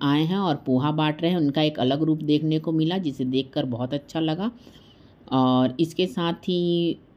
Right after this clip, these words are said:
ये देखिए यहाँ चाट भी उपलब्ध है। यहाँ एक चाट वाला भी आया जो अपनी शक्ति के अनुसार सबको चाट बाँट रहा है। यहाँ पे लोगों को खाने की कोई भी चीज़ की कमी नहीं हुई,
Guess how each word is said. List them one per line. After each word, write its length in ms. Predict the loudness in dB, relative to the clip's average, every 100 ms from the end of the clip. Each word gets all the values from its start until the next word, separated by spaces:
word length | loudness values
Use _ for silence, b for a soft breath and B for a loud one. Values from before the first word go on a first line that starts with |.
| -12 4
ये 100 | 4
देखिए 300 | 6 2 0
यहाँ 140 | 0
चाट 380 | -2 -2 -2 0
भी 140 | 2 2
उपलब्ध 420 | 4 4 4 0
है। 200 | -2 -2 B B B
यहाँ 160 | 0 0
एक 180 | -2 -4
चाट 360 | -2 0 0
वाला 260 | 0 2 2
भी 140 | 0
आया 340 | 0 0 0 0
जो 200 | 2 2
अपनी 400 | 2 -2 0 0
शक्ति 360 | 0 -4 2 2
के 100 | 2
अनुसार 480 | 2 0 0 -2 -2 B B B
सबको 320 | -4 -2 -2
चाट 340 | -2 -2 -4 -2
बाँट 300 | 0 -2 -2
रहा 300 | -2 -2 -2
है। 200 | -2 -2
यहाँ 280 | 0 0 0
पे 80 | 2
लोगों 320 | 4 2 0
को 140 | -2
खाने 420 | -6 -4 -2 -2
की 140 | -2 -4
कोई 280 | 0 2 2
भी 140 | 0
चीज़ 200 | -2 -4
की 140 | -2 -4
कमी 300 | 2 4 4
नहीं 260 | 2 2 2
हुई, 320 | 4 2